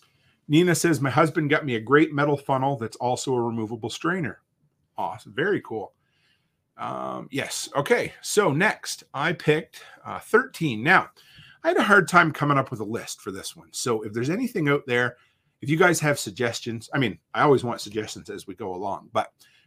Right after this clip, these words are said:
this is for uses for mason jars. So something you can use just a bare mason jar for without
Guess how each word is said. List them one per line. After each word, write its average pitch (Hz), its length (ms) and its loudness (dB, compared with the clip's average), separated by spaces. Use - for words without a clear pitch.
this 165 180 -2
is 170 100 -4
for 147 540 4
uses 131 480 0
for 104 140 -12
mason 95 340 -12
jars. 82 320 -12
So 107 240 -4
something 180 380 0
you 175 100 -2
can 151 140 -2
use 143 260 4
just - 220 -8
a 101 40 -12
bare 135 280 2
mason 143 340 -2
jar 107 240 0
for 98 360 -6
without 113 420 -6